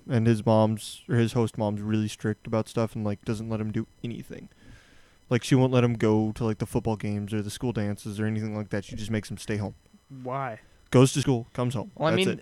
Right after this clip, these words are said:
Speaker 3: there's, like, there are, like,
Speaker 1: There are families
Speaker 3: rules
Speaker 1: like
Speaker 3: for
Speaker 1: that.
Speaker 3: hosting a foreign exchange student, but
Speaker 1: Yeah, but that's a little too strict.
Speaker 2: Yeah.
Speaker 3: Come on.
Speaker 2: Especially if the normal kids can go.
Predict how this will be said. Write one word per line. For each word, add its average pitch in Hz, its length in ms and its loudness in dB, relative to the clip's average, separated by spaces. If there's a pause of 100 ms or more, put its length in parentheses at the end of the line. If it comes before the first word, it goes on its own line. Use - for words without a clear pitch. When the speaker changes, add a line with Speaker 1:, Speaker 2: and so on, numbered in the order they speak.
Speaker 3:
there's, 208 280 2
like, 185 300 2
there 143 220 2
are, 127 360 4
like, 123 160 4
Speaker 1:
There 160 100 10
are 160 60 6
families 120 260 4
Speaker 3:
rules 143 300 8
Speaker 1:
like 139 140 4
Speaker 3:
for - 80 -2
Speaker 1:
that. 113 140 0
Speaker 3:
hosting 147 540 0
a 147 100 -2
foreign 151 280 -6
exchange 156 520 -6
student, 151 540 -4
but 123 140 4
Speaker 1:
Yeah, 151 80 6
but 139 260 2
that's 190 540 0
a 165 60 2
little 156 360 4
too 131 300 0
strict. - 680 -4 (500)
Speaker 2:
Yeah. 117 340 -4 (580)
Speaker 3:
Come 131 220 -10
on. 104 360 -10 (140)
Speaker 2:
Especially 180 420 4
if - 100 -6
the 107 280 0
normal 131 380 2
kids 110 340 -6
can 113 200 -8
go. 117 240 -4